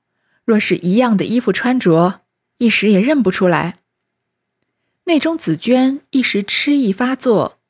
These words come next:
便想起黛玉来，心里说道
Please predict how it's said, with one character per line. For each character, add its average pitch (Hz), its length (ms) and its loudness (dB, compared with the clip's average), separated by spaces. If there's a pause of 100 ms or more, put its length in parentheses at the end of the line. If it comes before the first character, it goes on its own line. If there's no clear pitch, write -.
(120)
便 254 180 0
想 220 180 -4
起 196 140 -4
黛 277 240 0
玉 175 180 0
来， - 260 -6 (680)
心 226 200 0
里 185 100 2
说 202 240 0
道 180 460 -2